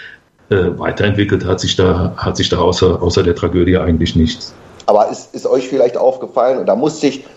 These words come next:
Speaker 2: da bin ich leicht aufgeschreckt in dem Spiel, äh, gegen Köln. Einmal hat man's überragend gemacht, wie man dann auf Abseits gespielt hat. Es war noch in der ersten Halbzeit. Äh, da ist man dann wirklich komplett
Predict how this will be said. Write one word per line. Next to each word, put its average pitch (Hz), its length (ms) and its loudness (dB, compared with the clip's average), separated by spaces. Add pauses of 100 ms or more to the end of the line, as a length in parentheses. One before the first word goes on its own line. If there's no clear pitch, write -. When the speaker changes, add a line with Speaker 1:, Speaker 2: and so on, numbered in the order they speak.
(260)
Speaker 2:
da 98 100 2
bin 143 100 0
ich - 160 -4
leicht 120 240 4
aufgeschreckt 117 580 0
in 98 80 -8
dem 90 120 -4
Spiel, 113 320 2
äh, 107 260 4
gegen 107 180 2
Köln. 123 320 2 (1120)
Einmal 127 320 4
hat 147 140 -2
man's - 340 -4
überragend 117 460 -2
gemacht, - 360 -4
wie 123 100 -8
man 135 140 0
dann 139 140 2
auf 147 220 0
Abseits 180 400 0
gespielt 104 320 -10
hat. 95 80 0
Es 98 120 -6
war 127 120 2
noch 123 120 0
in 127 80 -2
der 117 100 2
ersten 131 300 0
Halbzeit. 170 420 0 (640)
Äh, 127 180 4 (140)
da 113 100 0
ist 135 280 -6
man 143 140 2
dann 131 220 0
wirklich 143 240 0
komplett 143 560 0